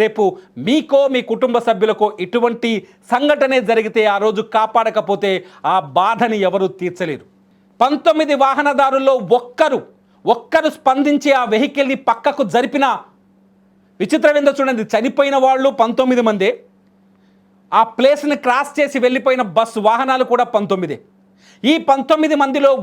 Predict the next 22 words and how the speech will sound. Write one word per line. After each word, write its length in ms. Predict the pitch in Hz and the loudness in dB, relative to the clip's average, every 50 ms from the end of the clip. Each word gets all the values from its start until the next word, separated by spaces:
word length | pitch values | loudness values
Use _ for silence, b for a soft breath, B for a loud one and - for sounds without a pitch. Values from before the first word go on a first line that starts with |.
| 180 320 | -2 -2
ఒక్కరు 360 | - - - - 311 302 294 285 - | -2 -2 -2 -2 0 0 0 -2 0
స్పందించిన 480 | - 254 240 254 254 240 247 254 240 254 240 233 | 0 0 0 0 -2 -2 -2 -2 -2 0 -2 -2
ఈ 40 | 233 | -2
పంతొమ్మిది 500 | 233 233 214 214 196 226 220 220 214 202 202 | -2 -2 -2 -2 -2 -4 -4 -2 -2 -2 -4
మంది 160 | 196 196 196 - 190 | -4 -4 -4 -4 -2
ప్రాణాలతో 400 | 180 185 185 180 175 151 175 160 165 | -2 -2 -2 -4 -4 -4 -4 -6 -4
బయటపడేవాళ్ళు. 560 | 156 160 - 147 135 127 113 113 98 87 - _ _ _ _ _ _ _ _ _ _ _ _ _ _ b b b b b b - | -4 -4 -6 -6 -8 -8 -8 -10 -12 -14 -16 _ _ _ _ _ _ _ _ _ _ _ _ _ _ b b b b b b -2
ఈ 100 | 240 285 | -2 -2
పంతొమ్మిది 520 | 285 - 254 247 - - 302 302 311 294 277 | 0 0 0 0 2 2 0 2 2 0 0
మందిలో 300 | 285 277 269 277 277 277 247 190 226 226 | 0 0 0 2 2 0 2 0 0 -2
ఒక్కరు 260 | 226 - 294 294 285 | 0 0 0 2 2
ఆ 100 | 277 262 226 | 2 2 0
వెహికల్ని 360 | 226 262 - 269 285 277 277 240 196 220 | 0 -2 -2 -2 -4 -2 -2 0 0 0
బయటకు 280 | 240 247 269 254 269 | 0 0 0 0 0
లాగేసిన 480 | 233 226 240 226 247 240 240 226 240 240 226 202 B B B B B - 156 | 0 0 2 2 0 -2 0 -2 -2 -2 -2 -2 B B B B B -6 -4
మిగతా 300 | 208 226 254 - 285 269 254 254 - | -2 0 0 2 2 2 2 0 0
పంతొమ్మిది 400 | 240 247 208 254 240 240 220 233 220 | -2 0 0 0 -2 0 0 -2 -2
మంది 160 | 226 226 214 233 196 | -2 -2 -4 -2 0
ఇవాళ 200 | 214 214 208 208 202 185 B B B B - | 0 2 2 2 0 -2 B B B B -18
మనతో 480 | 131 156 202 247 277 302 294 - 294 269 180 - | -4 -2 0 0 0 0 -2 0 0 0 0 0
పాటు 240 | 247 240 233 233 240 226 214 208 214 | 0 0 0 -2 -4 -4 -2 -2 -2
నవ్వుతూ 420 | 214 208 196 240 240 - 247 233 | -2 -2 -2 -4 -4 -2 -2 -2